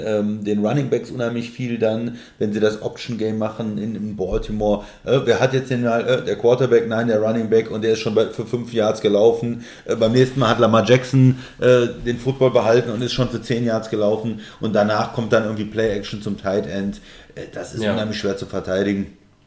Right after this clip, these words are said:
Speaker 1: und ja, ich hoffe einfach auch jetzt mit den Receivern, dass er jetzt ein paar Möglichkeiten hat. Das war auch zu wenig, dass er fit ist. Und jetzt ist natürlich diese Phase vorbei von, ey, was du gesagt hast, die Fans sagen, ah, Rookie und super und talentiert.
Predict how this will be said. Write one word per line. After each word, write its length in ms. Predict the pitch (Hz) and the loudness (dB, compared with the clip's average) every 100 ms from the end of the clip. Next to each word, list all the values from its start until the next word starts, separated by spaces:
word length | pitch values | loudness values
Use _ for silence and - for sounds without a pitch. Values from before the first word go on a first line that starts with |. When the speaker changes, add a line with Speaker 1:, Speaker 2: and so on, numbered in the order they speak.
| _ _ _ _ - | _ _ _ _ -8
Speaker 1:
und 280 | 98 95 - - _ _ | -4 -4 -8 -20 _ _
ja, 200 | - 135 | 0 2
ich 100 | 117 | 2
hoffe 180 | 127 123 | 0 0
einfach 180 | 117 117 | 0 0
auch 180 | 110 113 | 0 0
jetzt 180 | 110 | -2
mit 140 | 117 113 | -2 -2
den 140 | 110 | 0
Receivern, 460 | 104 101 120 117 104 | 0 -2 -2 -2 0
dass 140 | 101 | 0
er 80 | 104 | 0
jetzt 340 | 98 101 - | 0 -2 -4
ein 120 | 104 98 | -10 -4
paar 140 | 101 | -2
Möglichkeiten 680 | 98 104 104 - 101 92 80 | -2 -2 -4 -4 -4 -4 -8
hat. 220 | 92 101 - - - | -6 -8 -10 -20 -10
Das 220 | 87 85 87 | -8 -6 -6
war 120 | 92 | -6
auch 140 | 82 - | -8 -8
zu 180 | 95 | -6
wenig, 440 | 87 98 101 98 - - - | -4 -2 -2 -6 -12 -16 -6
dass 160 | 92 | -4
er 200 | 95 95 | 0 -2
fit 240 | 92 110 104 | -2 -4 -4
ist. 360 | 104 104 - | -6 -8 -12
Und 240 | 95 95 95 - - | -10 -8 -8 -12 -6
jetzt 160 | - 120 | -2 0
ist 80 | 139 | 2
natürlich 260 | 139 135 127 | 2 2 -2
diese 220 | 120 117 | -2 -2
Phase 280 | 120 117 107 | 2 0 0
vorbei 280 | 110 110 | -2 0
von, 160 | 113 113 | 0 -2
ey, 460 | - 131 131 113 98 | -2 0 2 0 -2
was 120 | 110 | -4
du 80 | - | 0
gesagt 240 | 131 113 | 2 4
hast, 140 | 110 104 | 2 -2
die 80 | 101 | -4
Fans 240 | 127 113 | -4 -4
sagen, 140 | 113 113 | -6 -4
ah, 120 | 131 | -2
Rookie 560 | 123 123 151 147 147 135 | 0 2 0 2 2 2
und 200 | 117 107 | 0 -2
super 320 | 143 143 123 | -4 0 0
und 120 | 113 | 2
talentiert. 600 | 127 117 107 120 139 147 | 2 2 0 0 0 0